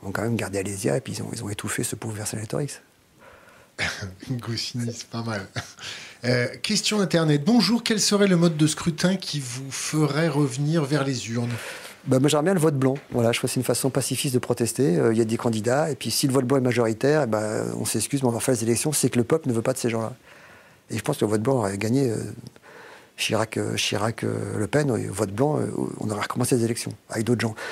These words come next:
Speaker 1: Après, le pouvoir dit, vous êtes gentil, ça coûte de l'argent, c'est la démocratie, vous sort un texte institutionnel comme quoi on n'a pas le droit, s'ils savent, ils se protègent, hein.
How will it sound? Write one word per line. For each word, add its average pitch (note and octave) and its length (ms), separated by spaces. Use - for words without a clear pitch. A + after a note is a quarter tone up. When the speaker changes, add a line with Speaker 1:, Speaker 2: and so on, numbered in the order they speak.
Speaker 1:
Après, - 240
le C3+ 60
pouvoir A#2+ 400
dit, A2+ 100
vous G2+ 140
êtes G2 60
gentil, G2+ 260
ça B2 140
coûte G#2+ 160
de - 60
l'argent, B2 580
c'est - 120
la G2+ 60
démocratie, G2+ 540
vous A2 100
sort A2+ 240
un G2+ 60
texte - 280
institutionnel G#2+ 640
comme G#2 160
quoi G#2 140
on - 20
n'a G#2 60
pas - 120
le G2+ 60
droit, A2+ 220
s'ils A#2 180
savent, C3+ 240
ils G#2+ 80
se - 60
protègent, C#3+ 380
hein. A#2 80